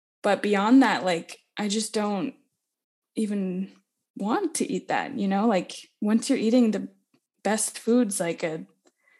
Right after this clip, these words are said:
good steak or quality slow cooked meat and healthy fat, you're really gonna be, like,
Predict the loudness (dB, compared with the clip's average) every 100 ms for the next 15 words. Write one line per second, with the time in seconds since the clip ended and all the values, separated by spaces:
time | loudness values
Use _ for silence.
0 | _ -12 -6 -4 2 6 8 6 4 0
1 | -2 -2 0 2 0 -2 -2 -4 -6 -12
2 | -12 -2 4 8 8 6 2 -6 -6 -12
3 | _ _ _ 0 0 2 -2 0 0 2
4 | 0 -2 -10 -10 _ _ -6 0 2 2
5 | 2 2 2 2 2 0 -6 -20